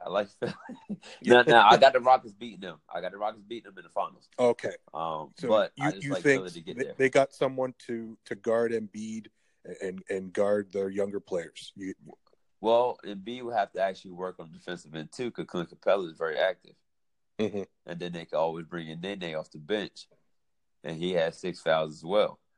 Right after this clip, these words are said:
Speaker 1: Nene is a, a, a solid pro still.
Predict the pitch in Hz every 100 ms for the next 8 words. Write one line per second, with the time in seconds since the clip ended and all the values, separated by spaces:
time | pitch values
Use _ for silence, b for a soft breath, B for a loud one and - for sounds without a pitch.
0 | _ - 85 87 87 82 80 - 82 76
1 | - - - 80 82 87 - 110 120 -
2 | 73 62